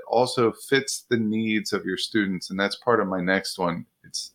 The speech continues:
learn as much as you can about your students. All right. So if you're planning a picnic, and this is, uh, our good buddy Kyle Niemis's, uh, example that he likes to use, uh,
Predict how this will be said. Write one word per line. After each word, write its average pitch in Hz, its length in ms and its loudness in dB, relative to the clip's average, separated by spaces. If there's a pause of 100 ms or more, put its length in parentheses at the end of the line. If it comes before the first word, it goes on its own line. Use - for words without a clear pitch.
learn 139 600 2
as 107 180 2
much 131 300 2
as 135 140 0
you 120 100 0
can 120 240 2
about 107 220 4
your 98 140 0
students. 90 580 -4 (720)
All 92 100 0
right. 92 240 2
So 104 520 6 (640)
if 120 200 4
you're 156 160 6
planning 151 480 6
a 123 60 4
picnic, 123 580 4
and 101 160 4
this 117 180 2
is, 117 320 4
uh, 107 580 6
our 104 280 2
good 113 160 0
buddy 101 240 4
Kyle 104 340 4
Niemis's, 95 880 -2
uh, 90 280 4
example 101 520 0
that 95 180 0
he 113 120 4
likes 101 320 4
to 104 60 -4
use, 104 560 0 (680)
uh, 85 260 2